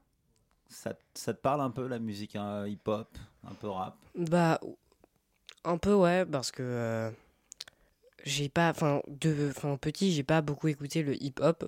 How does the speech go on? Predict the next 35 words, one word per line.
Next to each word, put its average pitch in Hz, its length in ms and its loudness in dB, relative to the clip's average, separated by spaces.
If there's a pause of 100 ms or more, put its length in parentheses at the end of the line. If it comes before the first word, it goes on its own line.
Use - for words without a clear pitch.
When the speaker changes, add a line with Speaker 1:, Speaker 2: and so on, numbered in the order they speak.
Speaker 2:
parce 120 200 -2
que, - 120 -6
euh, 123 280 -2 (420)
j'aimais 139 260 2
pas 160 160 2
trop - 220 -2
ça. 160 400 2 (500)
Je 143 140 -8
disais, 143 440 -4
ouais, 135 580 -2
pff, - 440 -12
l'autotune, 139 840 -6
euh, 117 360 -4
c'est 123 220 -12
bizarre, 127 480 -6
leur 123 180 -6
voix 131 300 -4
et 127 60 -6
tout - 160 -6
et 120 80 -6
tout. 180 200 0 (440)
Puis 160 180 0
arrivé 156 320 2
à 185 80 6
un, 143 220 2 (200)
euh, 139 80 -2
pff, 135 300 -10
un 131 140 -4
certain 147 520 -4
âge, 147 300 -2 (280)
euh, 113 360 -6
pff, - 240 -18 (140)
dix, 147 760 -2
onze 135 320 -2
ans 175 160 0